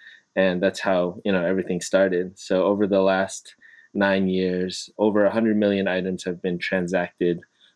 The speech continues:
on Listia, about ten million registered users. And yeah, things are going well with the marketplace. It's kind of a, a place you go to, you know, trade stuff you don't need anymore and get stuff you want in return.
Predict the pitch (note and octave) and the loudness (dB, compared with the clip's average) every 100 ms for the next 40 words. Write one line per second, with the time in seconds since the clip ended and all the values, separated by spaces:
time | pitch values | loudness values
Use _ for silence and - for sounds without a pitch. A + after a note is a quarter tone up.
0 | - F2+ F2 F2+ F2+ - F2 E2+ E2 E2 | -4 -2 0 -2 -4 -2 0 2 2 0
1 | E2+ E2+ E2+ - - F#2 F2+ F2 F2 E2+ | -4 0 -2 -2 -4 -2 -2 -2 -2 -4
2 | E2+ D#2+ - D#2+ E2+ E2+ E2 D#2+ D#2+ - | -6 -6 -4 -4 -2 -4 -4 -6 -8 -12
3 | - - E2+ E2 E2 E2 - - _ - | -12 -8 -6 -4 -6 -8 -12 -20 _ 2
4 | D3 G#2+ A#2+ A#2+ A#2 A2 G#2+ G2 G2 G2 | 2 4 0 2 2 2 2 2 2 2
5 | F#2+ F2+ F#2 F2+ - - F2+ F2+ - F2+ | -2 -4 -6 -8 -12 -8 -6 -6 -6 -6
6 | F2 - - G#2 G2+ F#2 F#2 F2+ F2+ - | -6 -8 -2 0 2 2 0 0 -2 -8
7 | _ _ _ _ A#2+ A#2 E3 E3+ B2 G#2+ | _ _ _ _ 0 2 0 2 0 2
8 | G#2 G#2 G#2+ - G2+ F#2+ F#2 F2+ F#2+ _ | 2 2 -2 -4 -2 0 0 -4 -8 _
9 | _ - G2 F2 - G2+ G2 G2 - - | _ -4 -2 -2 0 2 2 2 0 -2
10 | F#2 - F2+ F2+ F2 F2 E2+ E2+ E2 E2 | -2 -2 -6 -4 -4 -4 -2 -4 -4 -4
11 | E2 D#2+ E2 - D#2+ - E2+ D#2+ D#2 D2+ | -6 -8 -10 -8 -10 -10 -10 -10 -8 -8
12 | C#2 D#2 D#2 D2+ D2 - - F#2+ | -10 -12 -12 -12 -12 -14 -14 -16